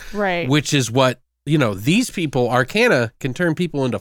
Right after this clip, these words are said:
Speaker 2: fucking blocks,
Speaker 1: Mm-hmm.
Speaker 2: into a little fucking square.
Speaker 1: That's right.
Speaker 2: <laughs>
Speaker 1: Little
Speaker 2: So,
Speaker 1: boxes.
Speaker 2: don't fuck around with Arcana. Be nice to them and you might get laid. Don't fuck a Trumpy.
Speaker 1: We'll suck your butthole.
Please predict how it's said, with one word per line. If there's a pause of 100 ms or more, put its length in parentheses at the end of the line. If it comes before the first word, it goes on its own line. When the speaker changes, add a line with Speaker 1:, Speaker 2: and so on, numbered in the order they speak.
(140)
Speaker 2:
fucking
blocks,
Speaker 1:
Mm-hmm.
Speaker 2:
into
a
little
fucking
square.
Speaker 1:
That's
right.
Speaker 2:
<laughs>
Speaker 1:
Little
Speaker 2:
So, (320)
Speaker 1:
boxes. (460)
Speaker 2:
don't
fuck
around
with
Arcana. (280)
Be
nice
to
them
and
you
might
get
laid. (200)
Don't
fuck
a
Trumpy. (320)
Speaker 1:
We'll
suck
your
butthole.